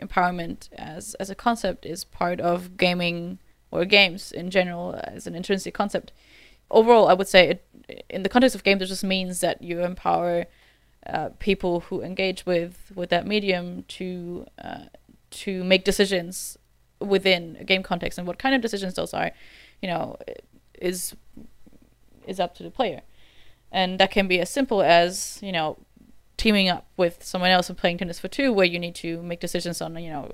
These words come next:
where do I go and how fast do I go, and, you know, these are very simplistic ones, and they can, uh, they can ramp up later when we talk about other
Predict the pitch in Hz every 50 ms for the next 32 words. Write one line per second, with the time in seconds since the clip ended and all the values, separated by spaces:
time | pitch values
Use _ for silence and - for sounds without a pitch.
0 | - - 113 - 185 185 185 180 190 190 196 202 208 277 240 196 175 165 160 156
1 | 156 175 - 190 170 - - - - 226 214 202 - - 180 170 170 - - 85
2 | 160 165 165 - - - - - - - - - - - - - - - - -
3 | - - - - - - - - - - - _ - - 220 220 208 202 190 190
4 | - 190 180 175 - 220 202 - 262 254 - 202 - 165 160 156 175 - 165 160
5 | - - - - 170 160 - 190 - - - - - - - - - - - -
6 | - - - _ - - - - - - - - - - - - - - - -
7 | - 185 - - 185 180 175 165 170 - 175 - - 175 170 170 165 160 - -
8 | - - - - - _ _ _ - - - - - - - 185 180 175 175 -
9 | 185 175 - 165 - - - - - - _ - 202 196 185 170 -